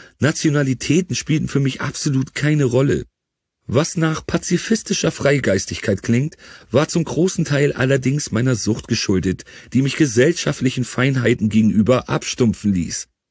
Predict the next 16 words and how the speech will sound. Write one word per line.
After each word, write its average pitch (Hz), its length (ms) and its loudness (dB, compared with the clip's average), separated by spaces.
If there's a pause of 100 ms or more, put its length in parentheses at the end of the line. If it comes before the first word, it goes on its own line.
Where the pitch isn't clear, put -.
(260)
In 120 160 0
meinem 160 360 2
Mikrokosmos 127 920 -2 (240)
war 127 160 0
kein 113 200 -2
Platz 107 320 -2
dafür. 71 460 -6 (560)
Ahnungslos 165 800 0
wandte 147 300 0
ich 127 180 -2
mich 123 200 -2
an 104 100 0
meinem 110 240 0
regungslosen 113 680 0
Manager. 101 560 0 (720)
„Jackie, 131 520 0